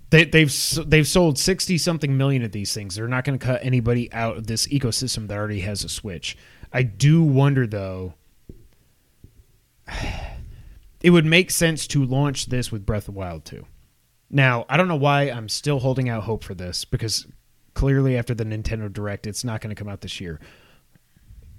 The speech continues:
But maybe it is. Like, maybe the reason they don't wanna talk about it yet is because they want to be able to show the game running in four K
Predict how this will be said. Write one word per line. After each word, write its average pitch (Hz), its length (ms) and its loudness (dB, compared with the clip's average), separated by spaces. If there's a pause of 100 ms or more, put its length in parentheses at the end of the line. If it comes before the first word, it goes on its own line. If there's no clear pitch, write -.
(140)
But 98 160 -6
maybe 104 340 -4
it - 140 -12
is. 120 500 0
Like, 107 220 -6
maybe 147 360 6
the 135 120 6
reason 147 340 4
they 123 100 0
don't 131 140 0
wanna 120 200 -4
talk 139 300 -4
about 113 260 -2
it 82 100 -8
yet 92 360 -10 (300)
is 131 140 2
because 131 320 0
they 127 120 -2
want 117 280 -6
to 113 60 -12
be 120 100 -6
able 113 160 -6
to 107 100 -10
show 117 640 -2 (280)
the 117 120 -6
game 107 580 -6
running 110 340 -4
in 98 220 -10 (120)
four 110 320 -6
K 135 520 2